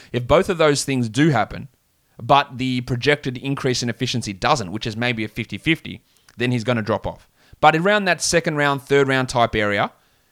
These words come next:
i-, is totally fine for Randle. I've got no problem with taking him there. He was sixteenth in a points league last year. I think he falls a little bit, maybe back end of the second round in that eighteen to twenty-two sort of range. I think that's totally fine,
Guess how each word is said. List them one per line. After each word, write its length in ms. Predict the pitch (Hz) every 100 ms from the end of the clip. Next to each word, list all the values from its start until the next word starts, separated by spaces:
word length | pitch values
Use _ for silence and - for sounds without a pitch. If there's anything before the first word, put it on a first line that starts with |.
| -
i-, 60 | 123
is 260 | 131 127
totally 420 | - 143 147 131
fine 280 | 123 107 107
for 100 | 107
Randle. 360 | 101 101 139 165
I've 140 | 101
got 120 | 104
no 220 | 110 123 120
problem 240 | 127 110
with 100 | 104
taking 320 | 110 104 101
him 100 | 95
there. 200 | 98 117 - _ _ _ _ _ _ _ _ -
He 120 | 127
was 140 | 127
sixteenth 500 | - 156 143 147 139
in 60 | 139
a 60 | 127
points 340 | 139 135 127
league 180 | 131 123
last 320 | 127 139 -
year. 160 | 185 247 - - -
I 80 |
think 160 | 107 117
he 80 | 117
falls 340 | - 123 127
a 60 | 113
little 260 | 117 156
bit, 160 | 185 196
maybe 240 | 120 117
back 300 | 113 123 127
end 160 | 135 127
of 80 | 120
the 80 | 123
second 320 | 139 123 123
round 240 | 135 165
in 80 | 110
that 140 | 107 -
eighteen 400 | 120 120 117 117
to 100 | 113
twenty-two 520 | - 113 110 117 120
sort 200 | - 120
of 80 | 117
range. 240 | 139 214
I 60 | 202
think 180 | 107
that's 180 | 104 104
totally 340 | - 110 107 110
fine, 260 | 123 185